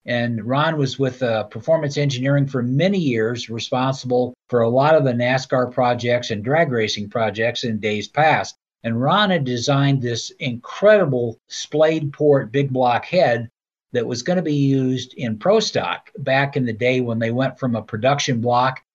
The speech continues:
and they were just transitioning to the five hundred cubic inch, uh, D C R E block.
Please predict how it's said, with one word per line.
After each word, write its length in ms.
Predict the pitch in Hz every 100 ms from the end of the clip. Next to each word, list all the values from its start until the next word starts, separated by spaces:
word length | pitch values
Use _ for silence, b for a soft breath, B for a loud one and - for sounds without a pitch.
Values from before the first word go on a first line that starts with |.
| -
and 200 | 131 120
they 80 | 113
were 100 | 110
just 300 | 208 208 -
transitioning 680 | 170 156 143 151 - 139 127
to 80 | 123
the 80 | 107
five 300 | 139 139 135
hundred 360 | 135 117 107
cubic 380 | - 135 123 -
inch, 440 | 120 110 - -
uh, 120 | 107 104 98
D 520 | 131 131 123 120 110 107 104
C 240 | 131 120
R 240 | 113 110
E 140 | 120 123
block. 540 | 113 120 151 101 -